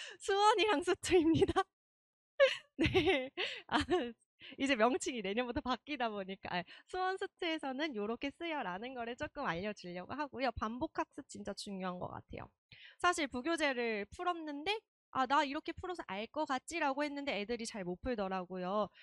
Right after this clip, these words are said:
그래서 이거 같은 경우에는 부교재 또 뿐만 아니라 그거에 관한 변형 문제까지 한 적어도 한 다섯 번 반복을 시켜야지 아이들이 그제서야 이제 좀 잘 풀고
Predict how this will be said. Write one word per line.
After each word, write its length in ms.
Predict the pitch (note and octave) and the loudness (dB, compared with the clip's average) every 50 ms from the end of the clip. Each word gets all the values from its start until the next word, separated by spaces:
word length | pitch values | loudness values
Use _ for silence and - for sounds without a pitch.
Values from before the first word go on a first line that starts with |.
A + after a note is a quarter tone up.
| - - | -16 -10
그래서 200 | A#3 A3 G#3+ A3 - | -8 -6 -6 -6 -8
이거 340 | - A#3 B3+ C#4 C4+ C4+ D4 | -8 -6 -4 -2 2 2 2
같은 320 | C4+ B3 B3 - - C4 B3+ | 2 2 -2 -6 -8 -6 -4
경우에는 400 | B3 A#3 A3+ A3+ A#3+ C4+ C#4 A#3+ | -4 -4 -4 -4 -4 -4 -6 -6
부교재 440 | - A#3+ A3+ C4+ D4 C#4+ C#4 C#4 - - | -6 -8 -4 -4 -4 -2 -2 -4 -6 -6
또 80 | D4 C#4+ | -10 -10
뿐만 400 | - - F4 F4+ F4 F4+ E4+ B3 | -8 -8 -8 -4 -2 -2 -2 -2
아니라 380 | G3 F#3 F3 F3 F#3 A3+ A3+ G#3+ | -4 -6 -6 -8 -6 -6 -8 -8
그거에 340 | - - A#3 G#3 A3+ A3+ G#3+ | -8 -10 -6 -4 -4 -4 -4
관한 240 | - G3+ G3+ G#3 G3+ | -6 -8 -8 -8 -8
변형 380 | - - F#3 F#3+ A#3+ D4 D#4+ D#4+ | -8 -8 -8 -6 -8 -8 -8 -8
문제까지 500 | D#4 D4 C4+ C#4 B3+ - G#3+ G#3 - C4+ | -10 -8 -8 -8 -8 -6 -8 -8 -8 -6
한 180 | C4+ A#3+ G#3+ - | -6 -6 -8 -8
적어도 360 | - G#3 G3 A3 B3+ B3+ B3 | -12 -10 -6 -4 -4 -4 -4
한 100 | A3+ A3 | -6 -8
다섯 320 | - - - F#3 - G#3+ - _ - | -10 -12 -10 -6 -6 -6 -6 _ -2
번 160 | D4+ F#4 G4 _ _ _ _ _ - - _ - | -2 -2 -2 _ _ _ _ _ -20 -20 _ -8
반복을 440 | - G#3 G#3 A3 A#3+ B3+ B3 B3+ | -6 -6 -4 -2 -4 -2 -2 -2
시켜야지 580 | C4 - F#4+ - - - F#4+ E4+ C#4+ B3+ - A3 | -4 -4 -6 -6 -6 -2 0 0 0 0 0 -2
아이들이 540 | D#3 D3+ F3 G#3+ B3+ C#4+ B3 C#4+ C#4 C4 A#3+ | -6 -4 -4 -4 -4 -4 -4 -4 -4 -4 -6
그제서야 560 | - - A3+ G#3+ - C#4 D4+ D#4 - C#4 B3 | -8 -6 -6 0 2 2 2 2 0 -2 -4
이제 160 | G#3+ G3 - G3+ | -4 -4 -6 -8
좀 160 | - - - | -8 -8 -12
잘 240 | - - E3+ E3 F3+ | -10 -10 -8 -8 -8
풀고 460 | _ - - C#4+ C#4 C4 - F#4+ G4 | _ -10 -8 -8 -8 -4 -2 -2 -2